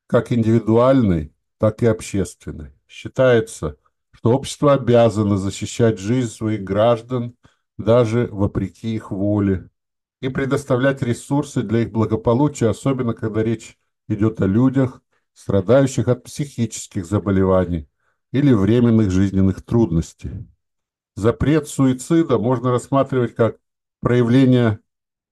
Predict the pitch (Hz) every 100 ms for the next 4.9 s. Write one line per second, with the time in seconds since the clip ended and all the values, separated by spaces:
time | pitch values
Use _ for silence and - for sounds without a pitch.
0 | - 127 113 143 127 131 123 117 - 156
1 | 151 - - - - 98 90 82 - _
2 | _ _ _ - 110 135 120 123 127 -
3 | _ - 117 - 143 131 131 165 - -
4 | - 95 87 - - - 98 - -